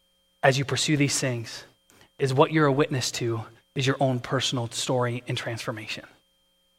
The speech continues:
How has God healed you? How has God told you and brought good news to you? How has God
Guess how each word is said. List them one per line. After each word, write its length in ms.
How 220
has 200
God 400
healed 420
you? 80
How 220
has 160
God 480
told 360
you 220
and 160
brought 320
good 180
news 340
to 100
you? 120
How 200
has 140
God 500